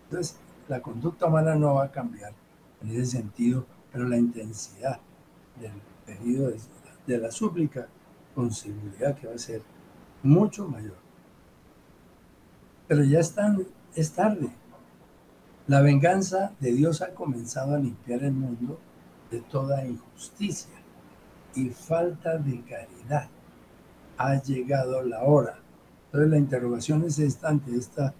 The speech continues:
profecía de mil novecientos cincuenta. Hay algo discordante con lo que tiene que ver en este último párrafo. Pero ya es tarde, ya es tarde.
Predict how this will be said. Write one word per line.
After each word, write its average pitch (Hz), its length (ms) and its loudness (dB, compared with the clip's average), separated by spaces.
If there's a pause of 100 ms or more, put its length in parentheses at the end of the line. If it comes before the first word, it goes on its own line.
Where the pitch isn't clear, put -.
(420)
profecía 135 680 -4
de 120 160 -2
mil 147 260 2
novecientos 127 720 -6
cincuenta. 117 500 -12 (1500)
Hay 160 180 4
algo 196 500 0 (280)
discordante 147 1120 0 (840)
con 131 220 0
lo 120 160 -2
que 117 100 -10
tiene 139 340 0
que 113 140 -12
ver 139 320 -2 (720)
en 113 140 -2
este 139 280 0
último 139 520 2
párrafo. 156 400 0 (1600)
Pero 104 160 -6
ya 117 160 0
es 139 160 0
tarde, 180 420 2 (800)
ya 120 80 0
es 151 140 2
tarde. 196 480 2